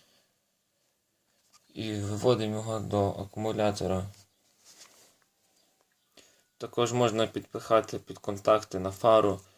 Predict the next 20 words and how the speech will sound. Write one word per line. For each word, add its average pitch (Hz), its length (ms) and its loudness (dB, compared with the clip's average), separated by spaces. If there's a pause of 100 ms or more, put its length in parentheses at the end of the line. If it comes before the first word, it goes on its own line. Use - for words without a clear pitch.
(460)
Це 113 440 4
незручно, 104 840 0
і 90 420 -2 (120)
колонки 107 380 -2
грають 101 240 0
набагато 95 360 2
слабше, 98 420 -2
ніж 87 120 -6
від 90 200 -8
самого 95 280 0
акумулятора. 90 680 -4 (1500)
Тому 110 260 -8
що 107 220 -6
ток 110 300 2
ще 104 280 4
розподіл-, 101 800 -4
ну, 104 280 -6
йде 107 280 4
на... 101 300 2 (640)
Фару. 101 420 2